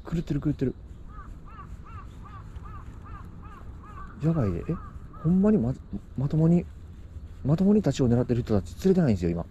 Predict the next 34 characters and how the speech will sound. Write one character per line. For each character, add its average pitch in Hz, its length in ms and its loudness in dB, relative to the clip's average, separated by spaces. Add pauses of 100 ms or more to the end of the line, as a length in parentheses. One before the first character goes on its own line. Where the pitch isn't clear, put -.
(600)
え 185 120 8
ぐ 160 120 6
い、 170 40 6
え 160 40 6
ぐ 113 100 8
い。 - 40 6
後 156 240 2
ろ 131 60 4
え 160 60 4
ぐ 117 100 2
い。 - 40 -4 (2250)
す - 140 -4
い 117 40 4
ま 120 80 4
せ 147 120 2
ん 151 60 2
ね、 139 40 2
あ 110 60 2
の。 90 160 2 (3500)
ち - 60 -14
ょ - 20 -14
っ - 20 -14
と 90 100 -4
は - 340 -10
し - 80 -2
ゃ 170 40 4
い 160 60 6
で 143 60 2
ま 143 120 2
う 127 40 2
わ、 98 80 0
こ 95 80 -4
れ 92 80 2
は。 85 120 0